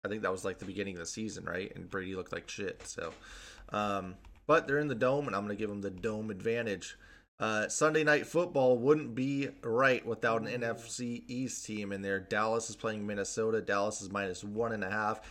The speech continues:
Speaker 1: I don't like Minnesota's corners. I straight up don't like Minnesota.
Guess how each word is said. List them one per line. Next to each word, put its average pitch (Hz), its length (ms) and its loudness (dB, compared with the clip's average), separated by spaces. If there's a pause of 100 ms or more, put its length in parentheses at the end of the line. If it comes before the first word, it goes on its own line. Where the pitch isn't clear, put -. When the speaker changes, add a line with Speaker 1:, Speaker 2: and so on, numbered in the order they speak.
(260)
Speaker 1:
I 113 140 2
don't 110 420 2
like 143 240 0
Minnesota's 131 600 -2
corners. 123 500 0
I 170 120 4
straight 156 260 2
up 110 100 2
don't 123 180 0
like 107 220 -2
Minnesota. 104 680 0